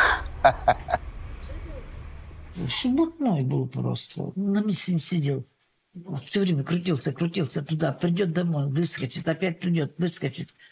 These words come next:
В школе он хорошо учился. Дисциплина была у него не очень. Каждую неделю ходила в школу, конечно. Как выскочат учителя все.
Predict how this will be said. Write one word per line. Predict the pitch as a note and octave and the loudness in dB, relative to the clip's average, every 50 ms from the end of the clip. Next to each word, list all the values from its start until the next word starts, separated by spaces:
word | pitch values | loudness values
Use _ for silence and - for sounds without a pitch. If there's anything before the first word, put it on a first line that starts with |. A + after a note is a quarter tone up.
| _ _ _ _ _ _ _ _ | _ _ _ _ _ _ _ _
В | - | -4
школе | - - - D#4 E4 D#4+ | -4 0 4 4 4 4
он | D#4 C#4+ | 2 0
хорошо | - - B3+ A#3+ A#3+ A#3 - - G3+ F3 D3+ | -2 0 0 0 2 0 0 2 2 2 2
учился. | C3+ A#2+ - - D3+ C3+ B2 A#2+ - - - C3 B2+ - _ - - - - - _ _ _ _ _ _ - - - - | 0 0 0 0 0 0 0 -2 -2 -2 -4 -4 -6 -8 _ -20 -20 -20 -20 -20 _ _ _ _ _ _ -8 -8 -6 -4
Дисциплина | D3+ D3 D#3 D3+ - - D#3+ - - D3+ D3 C3+ C3 C3+ C3 | 0 0 2 2 2 0 0 0 2 2 2 4 4 2 2
была | C3 C3 C#3+ C#3 - C#2 - | 2 0 0 0 0 0 0
у | C#2+ | 0
него | C#2+ C#2 - C#3+ C#3+ D3 D3+ D#3+ D#3 | 0 0 0 0 0 0 0 -2 -2
не | D#3 D#3+ D#3+ E3 E3 F3 F#3 F#3+ F3+ F3 E3+ E3 | -2 -2 -2 -2 -2 0 0 2 2 2 2 2
очень. | D#3 D3+ D3 C#3+ C3+ - - - - E3+ E3 G3 - _ _ - | 2 0 0 -2 -2 -2 -2 -2 -2 -2 -4 -6 -8 _ _ -2
Каждую | - C#3+ C3+ C3 C3+ C3+ C3+ C3+ | 0 0 2 2 2 0 2 2
неделю | C3+ C3+ C3 C3+ D3+ E3+ E3+ D3+ C3 | 2 2 2 2 2 2 2 2 0
ходила | B2 - C#3+ C#2 C3 - - C#3+ C#3+ C3+ | 0 -2 -4 -2 0 0 0 0 0 0
в | |
школу, | - - - - - - - - - C#3+ | 0 -2 -2 -2 -4 -4 -2 -2 -2 -4
конечно. | - - - C3+ D#3 - - C#3 - - F#3+ F#3 - - - G#3+ - - - - - - - - - - - - - - - - | -4 -2 -2 0 0 0 0 0 0 0 0 -2 -2 0 -2 -2 -2 -2 -2 0 2 2 2 2 0 0 -2 -6 -8 -12 -8 -2
Как | - D#3 C#3+ - | -2 -2 2 4
выскочат | D3+ C#3+ D3 F#3 A3 G3 - - - D#3 - - D3+ C#3+ - D3+ | 4 4 6 6 4 2 2 0 0 0 0 -2 -4 -2 -2 -2
учителя | C#3 - - D3 C#3+ - D3 C#3+ D3 D3 D3 | -2 -2 -4 -4 -2 0 2 2 2 2 0
все. | C3 - - - - - - F3 E3+ | -2 -4 -4 -4 -4 -2 -4 -4 -6